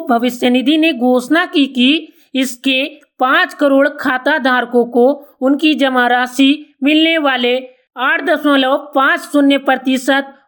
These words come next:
वार्षिक घोषित ब्याज पर शून्य दशमलव तीन पाँच प्रतिशत की कटौती की जाएगी। दो हज़ार उन्नीस बीस की अवधि के लिए आने वाले कुछ सप्ताहों में मिलने वाले भुगतान की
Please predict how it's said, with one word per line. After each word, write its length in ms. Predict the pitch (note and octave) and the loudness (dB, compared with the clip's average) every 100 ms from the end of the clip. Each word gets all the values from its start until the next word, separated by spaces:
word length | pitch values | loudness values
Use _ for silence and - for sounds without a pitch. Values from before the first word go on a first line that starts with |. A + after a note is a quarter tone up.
| B3 | -4
वार्षिक 560 | C4+ C#4+ C#4 E4 C#4 | -2 -2 -2 -4 -4
घोषित 500 | A3 A#3 B3 D4 D4 | 0 0 0 -2 -2
ब्याज 260 | C#4 A#3+ A#3+ | -2 0 -2
पर 320 | A#3+ B3 B3 C#4+ - _ - | -2 0 0 -2 -12 _ -2
शून्य 360 | B3+ C#4+ D4 D4 | 2 4 4 2
दशमलव 500 | C#4 C#4 C#4 C4+ D4+ - _ | 0 0 0 0 -2 -8 _
तीन 260 | C#4 D4+ E4 | 0 2 2
पाँच 300 | D#4 - B3+ | 0 0 0
प्रतिशत 580 | B3+ B3+ B3+ B3 B3 C4+ | 0 -2 -2 -2 -2 -2
की 100 | D4+ D4 | -2 0
कटौती 540 | D4+ C4+ C#4+ C#4+ D#4+ | 0 2 0 2 -2
की 200 | - E4 | 0 0
जाएगी। 440 | C#4+ C4 G#3 F3+ E3+ _ _ _ _ | 2 0 -2 -8 -12 _ _ _ _
दो 220 | F#3+ C4 D#4 | -2 2 2
हज़ार 340 | D#4 D4+ D#4 | 0 0 0
उन्नीस 420 | C#4+ C4 D4+ D#4 | 0 0 2 0
बीस 260 | B3+ C#4+ D4 | 0 0 0
की 120 | - | -2
अवधि 380 | D4+ A#3 A#3+ C#4+ | 0 0 0 0
के 180 | D4+ C#4+ | 0 2
लिए 340 | C#4 C#4+ D#4+ E4 _ - | 2 2 0 -6 _ -6
आने 300 | A#3+ B3 B3+ | -4 0 0
वाले 320 | B3 A#3+ B3 | 0 0 -2
कुछ 240 | B3 D#4 E4 | -2 -4 -2
सप्ताहों 500 | - C#4+ D4 C#4 D#4 | -2 -2 0 2 2
में 140 | C#4+ | 2
मिलने 420 | C4 B3 B3+ D4+ E4+ | 2 2 4 2 2
वाले 340 | D4+ C4 B3+ | 0 0 -2
भुगतान 580 | A#3 B3 - B3+ C#4 D#4+ | -2 -6 -4 -2 0 0
की 360 | D4 C4+ D4 | 0 -2 -2